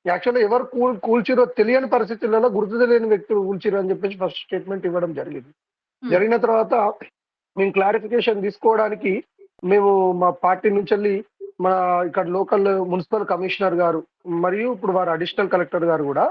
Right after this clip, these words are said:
Speaker 1: మాకు ఇప్పుడు ఇన్‌చార్జ్ మున్సిపల్ కమిషనర్‌గా ఉన్నారు. వారు అరుణశ్రీ గారు ఐఏఎస్. వారికి మేము కాల్ చేశాము. పొద్దున అసలు మరి నిజంగానే ఏదన్నా అలజడి సృష్టించడానికి మరి ఎవరైనా ప్రైవేట్ వ్యక్తులు చేసిన పనా?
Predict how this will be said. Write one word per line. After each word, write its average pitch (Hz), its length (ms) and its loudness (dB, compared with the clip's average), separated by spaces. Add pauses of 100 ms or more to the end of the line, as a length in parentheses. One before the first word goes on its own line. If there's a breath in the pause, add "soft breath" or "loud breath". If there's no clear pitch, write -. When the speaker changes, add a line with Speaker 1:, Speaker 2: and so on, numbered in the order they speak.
Speaker 1:
మాకు 180 240 -6
ఇప్పుడు 160 200 -6 (120)
ఇన్‌చార్జ్ 160 380 -6
మున్సిపల్ 156 320 -8
కమిషనర్‌గా 147 520 -6
ఉన్నారు. 131 300 -8 (480)
వారు 165 240 0 (360)
అరుణశ్రీ 185 500 0
గారు 185 320 2
ఐఏఎస్. 170 560 -2 (520)
వారికి 202 500 -2 (180)
మేము 196 240 2
కాల్ 196 280 -2
చేశాము. 170 420 -2 (500)
పొద్దున 190 260 2 (840)
అసలు 190 220 -2
మరి 196 160 0
నిజంగానే 220 520 0 (320)
ఏదన్నా 202 380 2
అలజడి 190 340 0
సృష్టించడానికి 202 880 -2
మరి 196 200 2
ఎవరైనా 196 300 4
ప్రైవేట్ 180 400 0
వ్యక్తులు 175 320 -4
చేసిన 175 320 -2
పనా? 156 260 -2